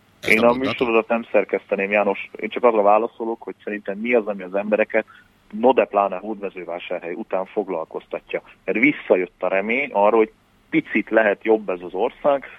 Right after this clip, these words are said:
Speaker 2: szerintem meg lehet őket billenteni, ez nem öncél, igenis van az ellenzéknek programja, nem lenne nagyobb baj ebből az országból, hogyha lenne egy kisebbségi kormány, amely utána kiírna egy új választást,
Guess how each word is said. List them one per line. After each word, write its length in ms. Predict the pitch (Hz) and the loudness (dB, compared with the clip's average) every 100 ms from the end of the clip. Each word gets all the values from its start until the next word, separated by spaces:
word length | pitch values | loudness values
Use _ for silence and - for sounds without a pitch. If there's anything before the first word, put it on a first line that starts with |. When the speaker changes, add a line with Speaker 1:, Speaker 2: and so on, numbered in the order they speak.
| _ | _
Speaker 2:
szerintem 260 | 104 98 90 | -10 -8 -2
meg 200 | 107 117 | 0 0
lehet 300 | 135 135 - | 2 2 2
őket 260 | 135 127 - - _ _ 120 | -2 -4 -4 -18 _ _ -6
billenteni, 600 | 120 120 113 110 - 101 - | 0 2 2 0 -2 -4 -4
ez 120 | 92 | -6
nem 200 | 98 120 | 2 2
öncél, 560 | 123 127 135 - 131 131 - _ _ | 2 -2 -2 2 2 2 -4 _ _
igenis 380 | 110 98 90 - | -8 -8 -10 -10
van 100 | 113 | -8
az 120 | 120 | -4
ellenzéknek 680 | 127 123 120 117 113 107 - | -4 -4 -6 -8 -8 -10 -8
programja, 560 | - 104 104 95 92 90 _ _ | -6 -4 -4 -6 -8 -10 _ _
nem 260 | 101 107 117 | -2 0 2
lenne 260 | 117 117 | 2 2
nagyobb 340 | 113 110 104 98 | -4 -4 -4 -4
baj 160 | 98 | -4
ebből 240 | 95 92 92 | -4 -6 -10
az 100 | 92 | -8
országból, 500 | 92 - 90 90 90 | -10 -8 -12 -8 -8
hogyha 260 | 92 - | -8 -4
lenne 240 | 95 95 90 | 0 0 -2
egy 80 | - | -4
kisebbségi 640 | 110 - 95 - 95 92 | -4 -2 -2 -4 -4 -6
kormány, 400 | - 92 92 92 | -2 -2 -2 -6
amely 140 | 90 | -10
utána 260 | 90 90 87 | -6 -4 -4
kiírna 420 | - 107 95 92 | -4 0 2 2
egy 140 | 90 | 2
új 180 | 101 101 | 4 2
választást, 680 | 90 98 107 123 _ 113 - | 6 6 6 2 _ -4 -4